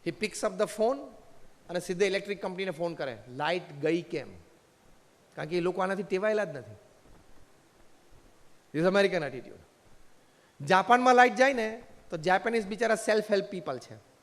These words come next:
જાતે કામ કરવા માટે. તરત સ્ટૂલ લે, કંઈ ખુરશી શોધી લે,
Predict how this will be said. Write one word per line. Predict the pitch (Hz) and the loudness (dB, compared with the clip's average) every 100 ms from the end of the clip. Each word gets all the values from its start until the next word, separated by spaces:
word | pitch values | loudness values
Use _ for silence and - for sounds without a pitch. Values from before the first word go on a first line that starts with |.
| _ - | _ -2
જાતે | 262 247 | 0 2
કામ | 202 160 | -2 -4
કરવા | 139 123 | -6 -10
માટે. | 123 127 | -12 -4
તરત | 214 214 | 0 0
સ્ટૂલ | - 233 226 | -2 -6 0
લે, | 240 240 247 - - | 2 0 -8 -20 -14
કંઈ | 190 | -12
ખુરશી | 175 208 185 226 | -8 -8 -6 -6
શોધી | 214 208 | -6 -6
લે, | 220 | -6